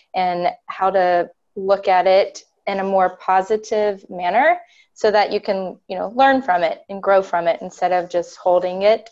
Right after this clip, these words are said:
onto it and suffering. So I, I work with women and do that. And, um, I also just recently started to do more of a mindset in a family environment, um, to work with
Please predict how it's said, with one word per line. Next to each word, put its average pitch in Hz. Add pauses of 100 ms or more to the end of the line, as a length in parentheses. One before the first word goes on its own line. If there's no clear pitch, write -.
(100)
onto 196
it 190
and 170
suffering. 220 (540)
So 233
I, 220
I 220
work 214
with 214
women 202
and 208
do 202
that. 185 (140)
And, 196
um, 190
I 202
also 220 (520)
just 226
recently 226
started 202 (160)
to 208
do 208
more 196
of 185
a 180
mindset 196 (140)
in 190
a 180 (180)
family 220
environment, 262 (100)
um, 190
to 202
work 196
with 185